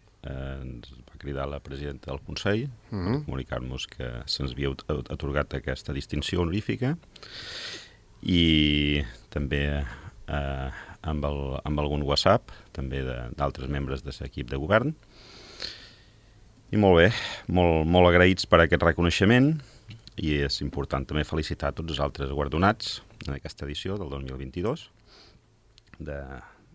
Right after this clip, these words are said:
Speaker 1: de ses diferents distincions, els Premis Sant Jaume, la Medalla d'Or i els Fills Adoptius de Formentera.
Speaker 2: Molt bé, eh, en aquest cas, eh,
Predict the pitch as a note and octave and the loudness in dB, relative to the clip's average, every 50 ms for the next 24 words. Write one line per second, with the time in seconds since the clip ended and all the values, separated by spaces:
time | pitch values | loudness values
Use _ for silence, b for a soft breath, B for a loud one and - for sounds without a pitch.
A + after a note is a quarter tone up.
0 | _ _ _ _ _ _ _ - D2 - - C2+ - - - - C#2 C2+ C2+ C2+ | _ _ _ _ _ _ _ -18 -18 -16 -16 -16 -16 -16 -12 -10 -10 -10 -10 -12
1 | - - C2 C2+ - - - - - C#2 C#2 - - G2+ G#2+ G#2+ A2 F#2+ D#2 - | -12 -12 -14 -12 -12 -14 -16 -14 -14 -14 -12 -8 -6 -4 -4 -4 -6 -8 -12 -12
2 | - C2+ B1+ B1+ B1+ - - - C2+ C2+ C2 F#2+ G2 G#2 G2+ G2+ G2+ G2+ G2+ - | -12 -12 -10 -12 -12 -14 -14 -12 -12 -4 -2 -2 0 0 -2 -6 -8 -8 -8 -10
3 | - C2+ B2+ B2 - - - - E2+ F#2 F#2 F#2+ G#2 - B B B B B B | -10 -10 -8 -10 -10 -10 -8 -6 -4 -4 -4 -4 -6 -10 B B B B B B
4 | B B B B B B B _ - - - D2+ D2+ D2 - - - - - - | B B B B B B B _ -14 -10 -8 -6 -6 -6 -8 -10 -10 -10 -10 -10
5 | - - b b b b b - - - - - C#2+ C2 B1 C2+ C2+ C2 B1+ B1 | -14 -18 b b b b b -20 -20 -18 -12 -10 -10 -10 -8 -10 -10 -10 -10 -14
6 | B1+ - C#2+ - - - B1+ B1+ C2 C2 C2 B1+ B1+ B1 - C2+ B1+ E2 F2+ - | -16 -16 -18 -16 -16 -16 -14 -14 -14 -14 -14 -14 -14 -14 -14 -14 -14 -14 -16 -18
7 | _ _ - - - - B B B B B B B B B B B B G#2+ A2+ | _ _ -20 -20 -20 -20 B B B B B B B B B B B B 0 4
8 | A#2 A2 G#2 A2+ B2+ - - - A2+ G#2+ G2 G2 G2+ G2+ G#2 A2 G#2+ - - B2+ | 4 6 6 6 4 2 0 0 0 2 2 2 2 2 2 0 0 2 4 4
9 | C3+ D3 C#3 - - - - - A2 B2 A2+ A2 A2 | 4 4 2 -2 -6 -10 -6 -4 -2 0 0 0 0